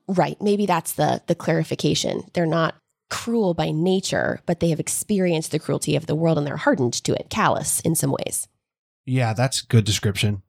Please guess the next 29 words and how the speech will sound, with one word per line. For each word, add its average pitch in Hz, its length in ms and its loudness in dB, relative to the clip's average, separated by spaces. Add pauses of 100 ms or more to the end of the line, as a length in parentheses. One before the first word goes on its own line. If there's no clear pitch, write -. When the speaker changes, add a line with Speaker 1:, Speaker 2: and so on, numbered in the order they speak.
(120)
Speaker 2:
Yeah. 104 260 2 (600)
Uh, 151 200 0
so 190 260 0 (180)
it, 170 160 -4 (160)
maybe 208 420 0
this 147 200 -2
question 147 360 2
was, 117 220 -4
was 135 200 0
better 135 240 0
posed 123 420 -2
to 151 100 0
myself, 120 480 0
'cause 113 140 -12
apparently 127 340 2
you 113 80 -2
guys 120 200 0
were 123 60 0
like, 110 120 -6
"No, 190 140 0
we 196 100 0
got 151 180 0
it. - 80 -2
Yeah, 147 140 0
I 339 120 4
thought 160 200 -2
that 170 160 -2
was - 100 2
great." 156 240 0